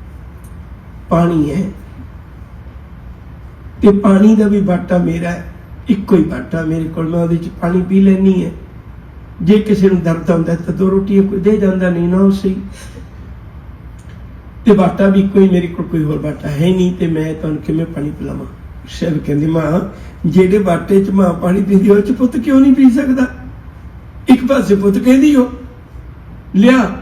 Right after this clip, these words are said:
ਮੈਨੂੰ ਉਸੇ ਬਾਟੇ 'ਚ ਪਿਲਾ।" ਮਾਂ ਨੇ ਬਾਟਾ ਮਾਂਜਿਆ, ਮਾਂਜ ਕੇ ਪਾਣੀ ਦੇ ਭਰ ਕੇ ਦਿੱਤਾ। ਸਤਿਗੁਰੂ ਨੇ ਬੜੇ ਪਿਆਰ ਨਾਲ ਜਲ ਛਕਿਆ ਤੇ ਮਾਂ ਨਾਲ ਪਿਆਰ ਗਲਵੱਕੜੀ ਪਾ ਕੇ ਨਾ ਤੇ ਚਲੇ ਗਏ। ਰਾਮ ਸਿੰਘ ਬੜਾ ਹੈਰਾਨ ਹੈ।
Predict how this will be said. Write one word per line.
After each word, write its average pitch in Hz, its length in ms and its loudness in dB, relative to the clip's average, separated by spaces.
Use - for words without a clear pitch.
ਮੈਨੂੰ 254 200 8
ਉਸੇ 254 260 4
ਬਾਟੇ 220 360 -2
'ਚ 233 100 -2
ਪਿਲਾ।" 202 580 -4
ਮਾਂ 185 160 0
ਨੇ 185 80 -2
ਬਾਟਾ 180 320 -4
ਮਾਂਜਿਆ, 180 460 0
ਮਾਂਜ 180 220 2
ਕੇ 185 220 -2
ਪਾਣੀ 175 280 -4
ਦੇ 196 60 0
ਭਰ 202 180 -4
ਕੇ 185 200 -2
ਦਿੱਤਾ। 170 400 -6
ਸਤਿਗੁਰੂ 196 420 -2
ਨੇ 175 120 4
ਬੜੇ 160 220 0
ਪਿਆਰ 170 220 -2
ਨਾਲ 160 160 -4
ਜਲ 139 220 -6
ਛਕਿਆ 185 420 0
ਤੇ 190 60 2
ਮਾਂ 175 200 0
ਨਾਲ 175 120 -4
ਪਿਆਰ 202 400 2
ਗਲਵੱਕੜੀ 190 580 -2
ਪਾ 175 140 -2
ਕੇ 190 200 0
ਨਾ 240 180 2
ਤੇ 196 120 2
ਚਲੇ 147 500 -4
ਗਏ। - 100 -14
ਰਾਮ 165 220 0
ਸਿੰਘ - 300 -2
ਬੜਾ - 160 -6
ਹੈਰਾਨ - 460 -10
ਹੈ। 67 100 -16